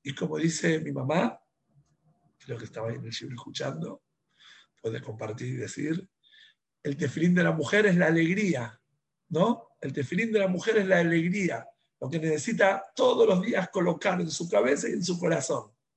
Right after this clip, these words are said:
Así aprendí de mi mamá, la versión del tefilín femenino. Pero ¿cómo lo logramos? ¿Cómo logramos la alegría?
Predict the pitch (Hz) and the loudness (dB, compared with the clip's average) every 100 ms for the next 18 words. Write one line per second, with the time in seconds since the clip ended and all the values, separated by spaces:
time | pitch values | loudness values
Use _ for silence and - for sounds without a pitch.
0 | _ _ - - 165 170 170 160 175 156 | _ _ -18 -2 0 2 0 0 0 0
1 | 151 131 117 - - - 143 147 151 139 | -2 -4 -6 -10 -20 -8 2 4 4 0
2 | - 196 175 170 147 135 165 233 - - | -4 -4 -2 -2 -4 -4 -2 -2 -4 -4
3 | 170 156 135 - - _ _ _ _ _ | 0 0 -4 -10 -20 _ _ _ _ _
4 | _ _ _ - - - - - 190 - | _ _ _ -20 -20 -20 -14 0 2 2
5 | 254 131 233 220 240 226 - - - 220 | 2 0 2 4 4 2 0 -8 -12 0
6 | 226 214 226 202 196 185 175 170 180 180 | 2 2 0 -2 0 2 2 2 0 -2
7 | 110 - | -4 -10